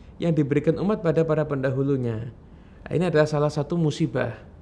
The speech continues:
Nah, semestinya seseorang itu apabila dia menduduki kedudukan orang yang soleh, setidaknya dia berusaha meniru orang soleh tersebut. Sambil dalam hatinya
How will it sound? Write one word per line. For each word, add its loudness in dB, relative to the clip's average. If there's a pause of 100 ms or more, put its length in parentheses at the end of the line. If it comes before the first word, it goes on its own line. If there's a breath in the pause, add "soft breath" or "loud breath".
(1080)
Nah, -8
semestinya -2
seseorang 0
itu -4 (400 loud breath)
apabila 2
dia 2
menduduki -2
kedudukan -4
orang -2
yang -6
soleh, -4 (320 loud breath)
setidaknya -2
dia 4
berusaha -4 (360 loud breath)
meniru 4
orang 0
soleh -4
tersebut. -8 (960 loud breath)
Sambil 0
dalam 0
hatinya -2